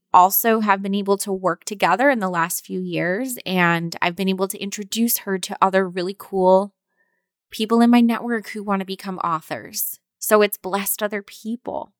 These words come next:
By praying for abundance of money to be able to afford to stay home during that maternity,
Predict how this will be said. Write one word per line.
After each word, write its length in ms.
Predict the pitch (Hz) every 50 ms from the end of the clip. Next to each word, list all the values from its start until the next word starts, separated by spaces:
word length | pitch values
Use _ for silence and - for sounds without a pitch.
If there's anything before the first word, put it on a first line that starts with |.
| _ _ _ _ _ _ _ _ _ _ _ _ _ _ - - - - - - - - - _ _ _ _ _ _ _ _ _ _ _ _ _ _ _ _ _ -
By 440 | 202 190 233 220 214 202 196 196 190
praying 600 | - - - - - 214 208 214 220 240 247 240
for 380 | - - 220 208 208 196 190 -
abundance 1120 | - 196 180 - 190 175 185 208 208 202 180 175 170 180 185 - - - - - - - _ _ _ _ _ _ _ _ _ _ _ _ _ _ _ _ _ - - - _ _
of 240 | 208 220 208 190 185
money 400 | 196 196 190 202 214 202 185 175
to 160 | 175 - 190
be 280 | 180 196 196 196 190 180
able 240 | 180 185 185 185
to 760 | 185 - - - - 202 190 190 185 180 180 170 165 170 175 165 _ _ _ -
afford 440 | 196 196 - - 208 202 202 202
to 120 | - 214 196
stay 220 | - - 190 185
home 540 | 180 160 190 190 202 214 202 175 170 170 160 _ _ _ _ _ _ _ _ _ _ _ _ _ _ _ _ _ 960 _ _ _ _ _ _ _ _ _ _ _ _ _ _ _ _ _ _ _ _ _ _ _ _ _
during 260 | - 214 202 202 196
that 140 | 196 180 170
maternity, 720 | 185 175 - - - 202 220 226 220 170 143 - - 185